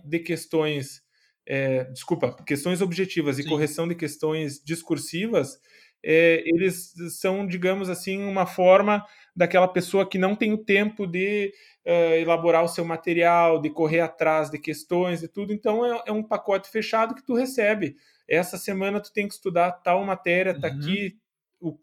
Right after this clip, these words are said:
Speaker 1: teu caderno, tão aqui as questões objetivas correlatas e tá aqui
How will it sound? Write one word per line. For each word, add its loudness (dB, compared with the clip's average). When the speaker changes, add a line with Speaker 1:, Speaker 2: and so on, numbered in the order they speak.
Speaker 1:
teu 2
caderno, 2
tão 2
aqui -2
as -2
questões -6
objetivas -4
correlatas 0
e -6
tá -2
aqui -6